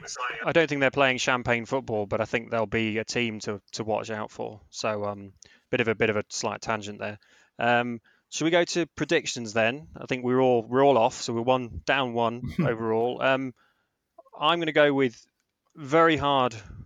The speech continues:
Speaker 1: fought game. I think they'll probably prefer being away. I got the sense that their fans were already on them for losing at home. Um, so I think that might take the pressure off. I think we'll concede, but I'm, I'm gonna go to a close two one win for the Yellows, I think. What do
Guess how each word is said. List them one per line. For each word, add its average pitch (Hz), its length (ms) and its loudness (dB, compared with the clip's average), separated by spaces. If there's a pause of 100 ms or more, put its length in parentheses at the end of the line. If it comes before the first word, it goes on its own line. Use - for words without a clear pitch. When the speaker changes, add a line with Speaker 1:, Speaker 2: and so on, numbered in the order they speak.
Speaker 1:
fought 117 340 -2
game. 127 320 0
I 120 120 -4
think 135 260 -4
they'll 135 160 4
probably 123 240 -4
prefer 131 520 0 (120)
being 135 220 -2
away. 135 260 2
I 120 120 -4
got - 200 -2
the - 80 -10
sense - 480 -2
that 110 240 -2 (340)
their 123 100 -2
fans 127 300 2
were 113 140 0
already 127 380 4
on 117 200 0
them 101 240 -8 (200)
for - 160 -10
losing 104 480 -4 (420)
at 113 100 -8
home. 104 400 -4 (400)
Um, 110 380 -4 (240)
so - 120 -10
I 113 40 -2
think 123 100 -6
that 120 80 -12
might 120 220 0
take - 160 -6
the 107 80 -14
pressure 110 400 -4
off. - 280 -6 (380)
I - 60 -8
think 151 100 0
we'll 143 120 2
concede, 123 420 0
but 120 60 0
I'm, 120 140 0
I'm 135 120 -4
gonna 147 100 -2
go 143 140 4
to - 100 -8
a 120 60 -2
close 127 280 0
two 131 240 -4
one 120 220 2
win 123 200 -2
for 120 80 -14
the 123 80 -2
Yellows, 127 300 2
I 113 80 -4
think. 117 240 -10
What 139 100 -6
do 131 60 -4